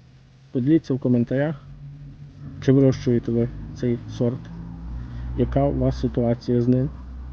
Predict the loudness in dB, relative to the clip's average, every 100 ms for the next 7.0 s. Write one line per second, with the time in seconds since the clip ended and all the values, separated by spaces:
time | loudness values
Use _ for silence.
0 | -8 -6 0 2 4 6 4 2 2 4
1 | 6 4 4 2 0 -4 -2 0 0 -4
2 | -10 -2 -2 -2 -8 -18 -18 -2 4 6
3 | 6 6 4 0 -2 -4 -4 -8 -20 _
4 | _ _ _ _ -20 -20 -20 -20 -20 -8
5 | 0 4 2 0 -20 -8 2 4 6 6
6 | 4 2 0 -12 -18 -8 -4 -4 -4